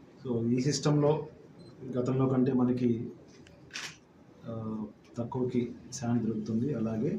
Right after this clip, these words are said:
దీని మీద రెవెన్యూ షేర్ ఒక్కటి, ఒక్క రూపాయి కూడా గవర్నమెంట్‌కి వెళ్ళదు. అంటే పూర్తిగా స్టాట్యుటరీగా ఏమైతే మనం ఛార్జెస్ ఎక్స్‌కవేషన్ చేసినందుకో,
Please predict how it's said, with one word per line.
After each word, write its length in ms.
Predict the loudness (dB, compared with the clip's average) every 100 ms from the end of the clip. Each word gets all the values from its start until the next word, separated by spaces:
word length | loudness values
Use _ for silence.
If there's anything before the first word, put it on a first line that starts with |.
| -6 -14 -20 -20 -20 -20 -20 -20 -20 -20 -20 -20 -20 -20 -6 2
దీని 200 | 4 6
మీద 220 | 6 8 8 6 0 -6 -4
రెవెన్యూ 260 | 0 2
షేర్ 240 | 2 2 2
ఒక్కటి, 380 | 0 -2 0 2
ఒక్క 220 | 0 0
రూపాయి 280 | 0 0 0
కూడా 160 | -2
గవర్నమెంట్‌కి 600 | 0 2 4 2 0 -2 -2 -4 -8 -12 -16 -10
వెళ్ళదు. 260 | -8 -8 -12 -14 -12 -12 -12 -14 -16 -20 -12
అంటే 120 | -12
పూర్తిగా 560 | -8 -8 -2 0 0 -4 -12 -20 -20 -16
స్టాట్యుటరీగా 880 | -10 -6 -4 -2 2 4 4 2 0
ఏమైతే 360 | 0 0 2
మనం 200 | 2 2 0 -2
ఛార్జెస్ 380 | -2 -2 -2 -4
ఎక్స్‌కవేషన్ 680 | -10 -14 -6 -4 -2 0
చేసినందుకో, 460 | -2 -4 -6 -8